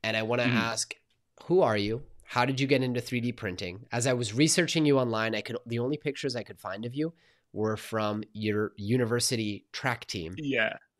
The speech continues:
Speaker 1: Right?
Speaker 2: Yeah.
Speaker 1: So I imagine you have a very interesting story of, like, fresh out of college. How did you discover three D printing? What is this, you know, your first business? Tell me all the things. I wanna know everything.
Speaker 2: <laughs> Yeah. So did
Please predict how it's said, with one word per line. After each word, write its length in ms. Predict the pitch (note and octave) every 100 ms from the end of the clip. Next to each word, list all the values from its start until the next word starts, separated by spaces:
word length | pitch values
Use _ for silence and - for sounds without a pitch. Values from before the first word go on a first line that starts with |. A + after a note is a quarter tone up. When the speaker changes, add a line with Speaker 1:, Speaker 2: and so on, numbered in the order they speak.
| _
Speaker 1:
Right? 180 | A#2+ A#2+
Speaker 2:
Yeah. 100 | A2+
Speaker 1:
So 340 | - D#3 C#3 C3
I 100 | C3
imagine 420 | C3+ D3 E3 E3+
you 80 | D3
have 180 | B2 A#2
a 60 |
very 320 | G#2+ C3 D3+ C#3+
interesting 420 | B2+ C3+ - B2
story 320 | - B2+ B2
of, 120 | A2+
like, 260 | A2 G#2+ - _ _ -
fresh 240 | D3 C#3+
out 140 | D3+ C3+
of 120 | B2
college. 640 | - B2+ B2 B2 A#2 - - _ _ _
How 160 | - D#3+
did 160 | A3 F#3+
you 80 |
discover 400 | F#3 E3+ E3 D3+
three 220 | D3 C#3+ C#3
D 100 | C3+
printing? 720 | C3+ B2+ A#2 A#2+ A#2 A#2 A#2 _ _ _
What 360 | G2 B2 D3 -
is 220 | E2+ A#2+
this, 300 | D3+ C#3 -
you 160 | B2+ A#2+
know, 100 | A#2+
your 220 | A#2+ A2+
first 600 | - D3 D3 C#3 - - -
business? 520 | G#2 D3+ C#3+ D3+ D3 -
Tell 180 | D#3
me 200 | F3+ G3
all 200 | - A2+ A2
the 100 | F#2
things. 300 | - F2 G2+
I 60 |
wanna 180 | A2 C#3+
know 140 | A2
everything. 340 | F#2 F2+ F2+ -
Speaker 2:
<laughs> 960 | G#3 - - _ _ _ - - -
Yeah. 300 | - D#3 E3
So 580 | - - C#3+ C3 A#2+ G#2 - _ _ _ _ _ _ _ -
did 300 | C3+ B2+